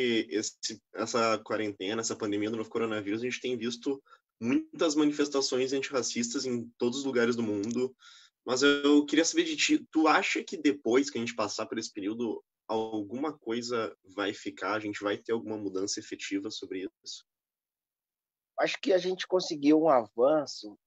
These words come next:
Speaker 2: que as princip-, algu-, algumas entidades, as principais não, mas algumas entidades esportivas já adotaram o critério que manifestação contra, antirracista não vai ser mais punida. Então, ah,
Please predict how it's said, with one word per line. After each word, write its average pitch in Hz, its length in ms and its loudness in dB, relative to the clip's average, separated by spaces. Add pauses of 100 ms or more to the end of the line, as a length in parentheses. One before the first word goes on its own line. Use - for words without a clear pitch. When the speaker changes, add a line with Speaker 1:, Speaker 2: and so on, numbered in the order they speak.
Speaker 2:
que 117 360 -6 (680)
as - 120 -10
princip-, - 320 -6 (160)
algu-, 127 280 -2
algumas 180 500 6
entidades, 120 560 -4
as - 100 -14
principais 156 460 4
não, 110 140 0
mas 104 120 -2
algumas 151 460 6
entidades 120 640 0
esportivas 123 880 0 (420)
já 123 220 8
adotaram 143 600 8
o 139 40 -2
critério 135 720 8
que 120 260 4
manifestação 139 960 -2
contra, 165 420 6
antirracista 160 960 4 (380)
não 170 180 10
vai 170 160 12
ser 165 200 4
mais 151 240 4
punida. 135 600 -2 (540)
Então, 127 420 0 (320)
ah, 120 320 4